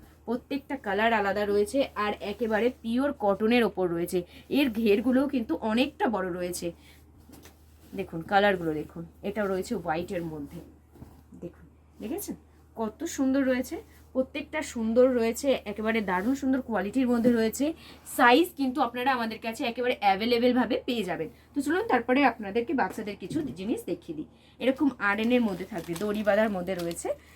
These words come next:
এটার মধ্যেও কিন্তু প্যান্ট সেট রয়েছে, সুন্দর প্রিন্টেড করা থাকছে,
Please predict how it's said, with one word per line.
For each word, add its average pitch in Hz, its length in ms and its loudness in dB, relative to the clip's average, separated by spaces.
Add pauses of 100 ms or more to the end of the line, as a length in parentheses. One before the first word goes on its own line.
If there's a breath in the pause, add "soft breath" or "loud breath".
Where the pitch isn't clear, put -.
(140 soft breath)
এটার 233 220 0
মধ্যেও 220 280 2
কিন্তু 226 260 -4
প্যান্ট 180 300 -4
সেট 208 280 -2
রয়েছে, 214 320 -2 (220 loud breath)
সুন্দর 277 320 4
প্রিন্টেড 240 440 0
করা 254 160 4
থাকছে, 285 400 0